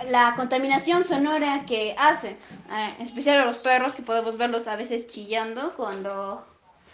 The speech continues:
cuando escuchan, eh, constantes, este, ruidos de,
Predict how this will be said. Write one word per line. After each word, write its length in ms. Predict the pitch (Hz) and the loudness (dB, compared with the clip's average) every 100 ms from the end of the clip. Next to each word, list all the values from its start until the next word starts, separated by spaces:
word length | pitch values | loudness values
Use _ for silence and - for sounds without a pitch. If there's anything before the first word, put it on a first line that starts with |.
| - - - | -20 -20 -14
cuando 180 | 226 | -12
escuchan, 640 | 220 - 269 269 285 285 320 - - - _ - - - | -10 -6 -6 -2 -2 -2 -4 -8 -18 -20 _ -20 -18 -6
eh, 440 | 214 202 190 185 185 - _ _ - | -4 -4 -6 -8 -12 -20 _ _ -10
constantes, 600 | 254 - 294 285 254 233 | -8 -4 -4 -2 -2 -4
este, 360 | 202 196 180 175 | -14 -16 -16 -8
ruidos 380 | 240 240 226 | -4 -4 -4
de, 300 | 208 196 180 | -8 -8 -10